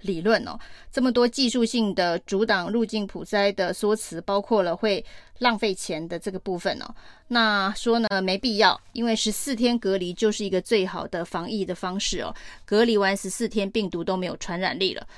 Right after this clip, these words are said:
所以呢，不，不需要普筛哦。入境者不需要知道他是不是有带病毒，那就算他带了病毒哦，那十四天之后也不会再传播，所以不需要多此一举，不需要浪费公帑哦。那当时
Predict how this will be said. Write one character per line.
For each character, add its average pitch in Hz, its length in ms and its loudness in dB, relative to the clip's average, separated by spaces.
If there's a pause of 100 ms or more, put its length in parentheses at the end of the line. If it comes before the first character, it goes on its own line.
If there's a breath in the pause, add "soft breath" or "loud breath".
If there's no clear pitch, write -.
(140 loud breath)
所 196 240 2
以 220 160 2
呢， 180 180 -2
不， 196 140 -6
不 254 200 -2
需 226 220 -2
要 202 140 4
普 - 180 -6
筛 165 260 -2
哦。 - 220 -4
入 226 220 2
境 196 240 -2
者 - 260 -10
不 214 80 0
需 190 180 -4
要 185 140 2
知 175 180 -8
道 175 160 2
他 196 220 -2
是 247 220 2
不 190 120 -6
是 190 320 0 (360 loud breath)
有 185 260 2
带 208 320 4
病 190 420 -2
毒， 147 300 -10 (340 loud breath)
那 254 220 2
就 330 160 2
算 277 160 4
他 247 140 2
带 233 120 6
了 196 120 6
病 190 260 2
毒 - 220 -6
哦， - 200 -10
那 190 220 -2
十 196 160 -2
四 220 180 -2
天 202 220 0
之 202 140 -2
后 202 200 0
也 160 140 -8
不 160 160 -10
会 202 160 4
再 185 160 2
传 160 320 -6
播， 175 180 -2
所 180 140 -4
以 190 60 2
不 220 160 0
需 214 160 -2
要 190 100 2
多 220 220 4
此 - 200 -6
一 - 120 -4
举， - 320 -10
不 196 100 -4
需 202 140 -4
要 185 100 2
浪 202 260 0
费 196 260 0 (360 loud breath)
公 226 240 2
帑 - 140 -2
哦。 - 200 -14 (120)
那 220 120 0
当 269 220 2
时 180 260 -4